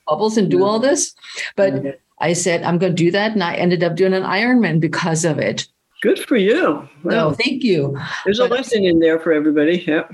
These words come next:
Speaker 1: Yeah, listen up, everybody. We have tons of lessons. So we're
Speaker 2: Yeah.
Speaker 1: moving on from the swimming. So now by now, you know that Deidre is about getting outside the comfort zone.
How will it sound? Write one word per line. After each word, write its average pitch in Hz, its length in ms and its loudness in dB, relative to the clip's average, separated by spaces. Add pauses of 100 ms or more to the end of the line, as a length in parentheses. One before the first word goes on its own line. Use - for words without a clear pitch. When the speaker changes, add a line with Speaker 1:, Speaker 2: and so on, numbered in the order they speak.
(240)
Speaker 1:
Yeah, 240 200 2 (120)
listen 190 320 0
up, 311 200 0
everybody. 262 280 2
We 233 260 0
have 220 140 -2
tons 302 240 -2
of 277 100 0
lessons. 240 460 0 (160)
So 254 140 0
we're 254 160 4
Speaker 2:
Yeah. 247 80 6
Speaker 1:
moving 370 260 2
on 320 160 2
from 285 340 2
the 330 80 2
swimming. 240 560 2
So - 140 0
now 294 300 2
by 349 140 0
now, 165 500 2 (240)
you 233 180 2
know 214 480 4
that 185 220 0
Deidre 180 500 0
is 160 440 0
about 143 360 -4
getting 160 460 0
outside 143 560 -2
the 147 100 -2
comfort 135 640 -2
zone. - 540 -4